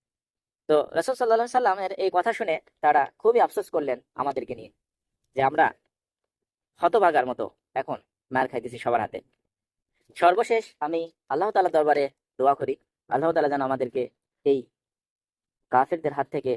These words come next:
রক্ষা করেন এবং হেফাজত করেন, এবং বর্তমানে যে জামানা এসে পড়েছে সেটি অতি নিকটে আমরা যা বুঝতে পারছি, হাদিস কোরআনের যে বাণী সে, তা থেকে যদি আমরা কিছু আলোচনা যদি নিই, তাহলে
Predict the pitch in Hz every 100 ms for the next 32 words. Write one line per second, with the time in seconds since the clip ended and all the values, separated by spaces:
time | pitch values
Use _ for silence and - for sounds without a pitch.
0 | - 135 131 165 143 131 139 _ _ -
1 | 127 131 156 170 170 151 131 123 - 131
2 | 120 _ _ _ _ - 147 - 175 165
3 | 147 131 127 131 123 139 123 143 - _
4 | _ _ - 147 151 143 - 160 240 196
5 | 160 147 120 127 127 120 - _ 135 120
6 | - 170 202 151 120 - - _ _ _
7 | _ _ 139 143 160 - _ 127 - 147
8 | 156 147 _ _ _ - 131 123 123 139
9 | _ _ - 151 - 143 165 156 147 135
10 | 131 127 _ _ 247 240 190 147 143 123
11 | 107 _ _ _ - 131 127 135 135 -
12 | 131 156 143